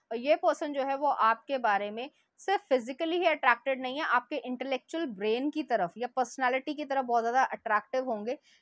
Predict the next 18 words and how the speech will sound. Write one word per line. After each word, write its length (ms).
क्योंकि 240
वो 280
जो 120
है 100
आपको 400
ब्यूटीफुल 560
या 100
हैंडसम, 460
जो 140
भी 80
आपका 240
जेंडर 300
हो, 100
उस 240
तरीके 280
से 100
देखते 320
हैं 200